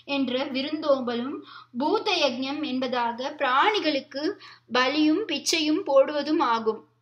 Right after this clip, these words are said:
இந்த ரெண்டையும் முக்கியமாக கொண்டே பகலின் ஐந்தாவது பாகத்தில் வைஸ்வதேவம் என்ற கர்மா பண்ணப்பட வேண்டும். இதிலே ஹோமம் என்ற அக்னியில் அன்னத்தை போடுவதோடு,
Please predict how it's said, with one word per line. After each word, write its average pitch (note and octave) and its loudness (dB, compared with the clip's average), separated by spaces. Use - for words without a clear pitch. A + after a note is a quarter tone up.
இந்த B3+ 0
ரெண்டையும் D#4+ 0
முக்கியமாக D4+ 4
கொண்டே B3 -2
பகலின் D#4+ 8
ஐந்தாவது D4+ 4
பாகத்தில் A#3+ -2
வைஸ்வதேவம் D4 0
என்ற B3+ -2
கர்மா C4 -2
பண்ணப்பட C#4+ 0
வேண்டும். A3 -6
இதிலே B3+ -2
ஹோமம் E4+ -4
என்ற D4+ -2
அக்னியில் C4 -4
அன்னத்தை D4+ -4
போடுவதோடு, B3 -2